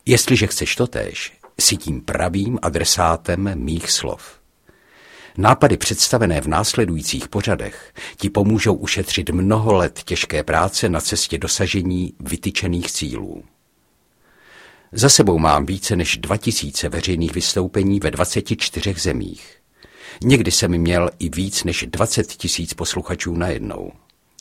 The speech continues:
Délka mých vystoupení se pohybuje od pěti minut do pěti dní. A vždy se snažím předávat nejlepší nápady, které se mi podařilo na dané téma nalézt.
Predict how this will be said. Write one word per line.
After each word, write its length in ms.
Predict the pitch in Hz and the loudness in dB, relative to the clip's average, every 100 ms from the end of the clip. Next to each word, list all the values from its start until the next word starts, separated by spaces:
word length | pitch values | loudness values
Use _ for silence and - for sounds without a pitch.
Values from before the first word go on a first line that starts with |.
| - | -18
Délka 440 | 73 98 123 - 78 | -2 2 2 2 0
mých 220 | 69 65 | 0 -2
vystoupení 760 | 95 - 117 - 65 57 57 - - | -2 2 0 0 -4 -4 -8 -10 -6
se 180 | - 101 | 0 2
pohybuje 500 | - 95 92 85 76 | 2 0 0 0 0
od 200 | - - | -2 -6
pěti 260 | - 92 62 | -4 -4 -2
minut 320 | 69 76 107 - - - | -4 -4 -6 -10 -20 -16
do 200 | 67 - | -10 -10
pěti 360 | - 90 - 95 | -6 -4 -2 0
dní. 420 | 92 80 - - _ _ _ _ _ - - | 0 0 -4 -14 _ _ _ _ _ -16 -2
A 100 | - | 0
vždy 240 | 85 87 | 2 0
se 140 | - 95 | 2 0
snažím 400 | - 82 90 85 | 0 -2 -2 -2
předávat 640 | - 82 78 78 78 - | -2 2 2 2 -2 -4
nejlepší 560 | 73 90 110 117 - 101 | -2 0 0 0 0 0
nápady, 500 | 90 - 76 - - - - | 0 -2 -6 -6 -10 -12 -6
které 280 | - 87 | -2 0
se 160 | 87 85 | 0 0
mi 120 | 80 | -2
podařilo 600 | 80 85 92 95 90 101 - | -2 -2 -2 -2 0 0 -2
na 200 | 85 82 | -2 0
dané 340 | 87 95 98 95 | 2 2 2 0
téma 380 | - 80 80 80 | 0 0 0 0
nalézt. 680 | 69 50 50 - - - | -2 -4 -8 -8 -8 -10